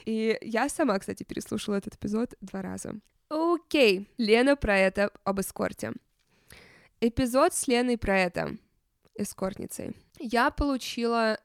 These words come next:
по большей части, разумеется, позитив в этом эпизоде, но я также получила негатив,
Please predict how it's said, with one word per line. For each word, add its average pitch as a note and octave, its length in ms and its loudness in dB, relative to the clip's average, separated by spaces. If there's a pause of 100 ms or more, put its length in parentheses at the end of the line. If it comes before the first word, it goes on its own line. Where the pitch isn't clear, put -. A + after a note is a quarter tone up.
(200)
по A#3+ 140 0
большей F4+ 320 0
части, B3+ 320 0
разумеется, G#3+ 420 -2
позитив G3+ 580 -6 (140)
в B3+ 80 -4
этом C4+ 260 0
эпизоде, B3 600 0 (360)
но A#3 120 0
я A#3+ 80 0
также C4 260 -2
получила A#3 460 -4
негатив, G#3+ 760 -6